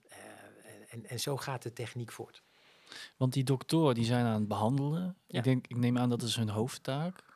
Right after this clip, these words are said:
Speaker 2: Maar hoe, hoe wordt daar ruimte gemaakt om te innoveren? Is er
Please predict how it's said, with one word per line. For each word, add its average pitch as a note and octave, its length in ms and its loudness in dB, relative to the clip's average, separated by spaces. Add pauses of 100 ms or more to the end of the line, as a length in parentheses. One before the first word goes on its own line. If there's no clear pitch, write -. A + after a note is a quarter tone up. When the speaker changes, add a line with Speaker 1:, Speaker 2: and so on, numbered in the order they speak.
(680)
Speaker 2:
Maar A#2 140 2
hoe, B2 160 2
hoe C#3 200 0
wordt D#3 180 2
daar C3+ 140 4
ruimte B2+ 300 4
gemaakt A#2 460 2
om A2+ 100 -2
te G#2+ 360 -4
innoveren? A2+ 840 -2
Is B2 140 -8
er A2+ 220 -6